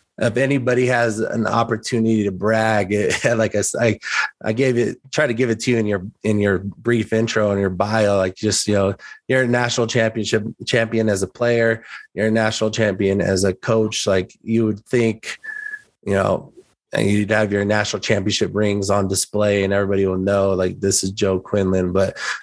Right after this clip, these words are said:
you know, how do you, how do you approach it? 'Cause I know you have a different approach to what's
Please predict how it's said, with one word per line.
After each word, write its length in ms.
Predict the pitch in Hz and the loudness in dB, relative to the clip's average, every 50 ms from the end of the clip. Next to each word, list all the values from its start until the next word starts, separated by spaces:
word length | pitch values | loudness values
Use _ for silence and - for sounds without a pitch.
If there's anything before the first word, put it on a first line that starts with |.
| - - | -6 -4
you 100 | 113 110 | -2 0
know, 180 | 110 107 104 104 | 0 0 0 0
how 140 | - 135 | 0 0
do 60 | 143 143 | 0 2
you, 220 | 143 135 131 - | 2 2 2 0
how 100 | 117 123 | 0 0
do 80 | 127 131 | 0 0
you 80 | 117 | 0
approach 320 | 107 - - 113 104 101 98 | 0 0 0 -2 -2 -2 -2
it? 60 | 98 | -2
'Cause 100 | 101 110 | -2 0
I 100 | 110 110 | 0 2
know 380 | 113 117 117 117 113 110 - - - - _ _ _ _ _ _ _ - - _ _ _ _ _ _ _ _ _ _ _ _ _ _ _ _ _ | 2 2 2 2 2 0 -2 -4 -10 -18 _ _ _ _ _ _ _ -20 -20 _ _ _ _ _ _ _ _ _ _ _ _ _ _ _ _ _
you 280 | - 110 110 113 113 110 | -4 0 0 2 2 2
have 220 | 107 107 113 104 101 | 2 2 0 0 0
a 40 | |
different 400 | 98 92 104 107 - - 104 95 | 0 -2 -2 -2 0 0 -2 -2
approach 520 | 90 - - - 101 98 98 92 - - - | -2 -4 -2 0 0 2 2 0 -2 -4 -2
to 300 | - 98 92 92 90 90 - _ _ | 0 0 2 0 -2 -4 -8 _ _
what's 540 | - 95 107 107 98 - - - - - - | -4 0 0 0 2 0 -2 -2 -2 -6 -10